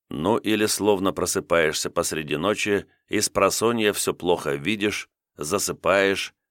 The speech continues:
потом снова просыпаешься и снова засыпаешь. Наконец я окончательно пришел в себя. Зрение мое прояснилось, и я разглядел невысокий, насквозь черный потолок над своей головой.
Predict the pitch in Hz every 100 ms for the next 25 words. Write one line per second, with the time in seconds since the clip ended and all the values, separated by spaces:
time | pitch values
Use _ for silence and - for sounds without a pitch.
0 | _ - - 90 87 - 80 92 104 95
1 | 98 101 - 92 90 - 82 73 - -
2 | 78 - 76 82 107 101 90 95 98 -
3 | 98 92 85 - _ _ _ _ _ _
4 | _ _ - 73 78 78 95 95 90 87
5 | 87 90 90 - 85 78 76 73 76 76
6 | 76 76 - 69 69 - _ _ _ _
7 | _ _ - - 85 113 117 110 104 101
8 | 98 82 82 76 101 107 107 101 - _
9 | _ _ _ - 85 117 131 98 107 90
10 | 117 110 95 82 78 113 110 107 101 98
11 | _ _ - 98 - 92 101 101 - 104
12 | 92 87 - 80 80 87 98 85 80 -
13 | 78 76 73 78 78 80 76